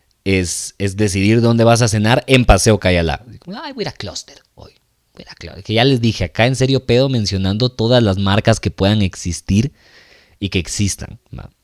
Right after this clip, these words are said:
Tengo ganas de un mi quesito, digo que por eso pensé en Cluster. Si me patrocinaran y me mandaran un quesito,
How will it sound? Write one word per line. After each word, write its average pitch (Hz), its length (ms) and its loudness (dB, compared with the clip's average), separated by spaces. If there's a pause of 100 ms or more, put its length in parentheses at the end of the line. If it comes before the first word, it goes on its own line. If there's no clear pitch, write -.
(160)
Tengo 98 140 -4
ganas 113 220 -2
de 101 60 -4
un 110 80 -6
mi 113 100 -2
quesito, 92 480 -4
digo 95 260 -2
que 92 80 -8
por 80 180 -10
eso 87 160 -6
pensé 82 300 -10
en 80 60 -14
Cluster. 78 380 -14 (320)
Si 92 120 -10
me 90 80 -4
patrocinaran 95 720 0
y - 20 -2
me 101 80 -2
mandaran 95 380 -2
un 101 120 -4
quesito, 107 480 -8